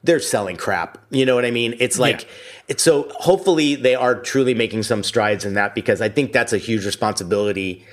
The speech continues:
Speaker 1: a lot of these fast food companies have, is
Speaker 2: But you know,
Speaker 1: to
Speaker 2: like, I feel like I didn't, that doesn't, uh, uh, register with me. Like, I don't see this brand, I'm like, "Oh, they're making healthier choices." Like, I, I didn't even know that until you mentioned it.
Speaker 1: Yeah,
Speaker 2: Uh,
Speaker 1: it's more in their D N A,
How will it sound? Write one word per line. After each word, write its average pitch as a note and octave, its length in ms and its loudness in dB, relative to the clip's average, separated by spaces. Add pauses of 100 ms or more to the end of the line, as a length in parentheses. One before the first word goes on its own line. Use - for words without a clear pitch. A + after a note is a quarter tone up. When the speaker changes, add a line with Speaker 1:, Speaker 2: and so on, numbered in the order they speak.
(360)
Speaker 1:
a - 80 0
lot B2 240 4
of A2+ 60 0
these G2+ 160 -6
fast G2 300 -2
food G#2 140 -6
companies F#2 400 -4
have, F#2 580 -2
is A2+ 100 -2
Speaker 2:
But F#2+ 100 2
you G#2 60 -2
know, A2+ 160 2
Speaker 1:
to G2 80 2
Speaker 2:
like, - 180 -2 (200)
I F#3 80 -4
feel D4+ 180 -8
like C#4 140 -6
I F#3 100 -2
didn't, D3+ 640 -6 (160)
that C#3+ 220 -2
doesn't, D#3 420 -4 (340)
uh, A2+ 360 -6 (100)
uh, G#2+ 380 -12 (580)
register A#2+ 600 -6
with F#3 100 -6
me. G3 100 -4
Like, D3+ 160 -2
I D#3 60 2
don't F3 160 -6
see E3+ 100 -4
this D3+ 140 -4
brand, C3 260 -2
I'm A#2+ 60 -6
like, B2 180 -10
"Oh, F#3 120 -2
they're D#3 100 -2
making C#3 300 -6
healthier A#2 360 -6
choices." G#2 520 -12
Like, B2 100 -8
I, C3+ 160 0 (160)
I C#3 100 0
didn't F3 220 0
even C3 220 -4
know A#2 100 0
that A#2+ 140 -4
until A2+ 200 -8
you A2+ 80 -6
mentioned G#2+ 360 -8
it. G2 100 -8 (140)
Speaker 1:
Yeah, C3 220 4
Speaker 2:
Uh, - 20 0
Speaker 1:
it's C#3 160 0
more E3 200 6
in D3 120 2
their C3+ 100 2
D A#2+ 220 0
N G#2+ 100 -2
A, F2+ 160 -4